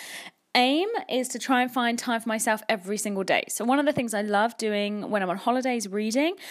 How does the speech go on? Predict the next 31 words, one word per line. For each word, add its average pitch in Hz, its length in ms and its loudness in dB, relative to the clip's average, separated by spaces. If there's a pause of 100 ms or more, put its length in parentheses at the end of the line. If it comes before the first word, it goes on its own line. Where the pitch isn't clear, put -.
(220)
I 226 80 2
do 269 240 2
read 311 140 2
a 262 40 4
lot 247 160 4
when 220 100 0
I 214 60 0
am 240 220 2
at 190 100 -2
home, 202 260 -2
but - 220 2
over 214 140 0
the 233 60 0
last 254 280 2
couple 233 320 -4
of 202 60 -4
months, 214 240 -4
I've 196 80 -10
had 202 160 0
far 247 280 4
too 254 140 -6
much - 180 -6
to 202 60 -8
do 196 120 0
and 196 80 -2
I 190 40 -6
haven't 202 240 -4
been 190 120 -4
able 185 200 -4
to 185 80 -8
read, 226 320 -2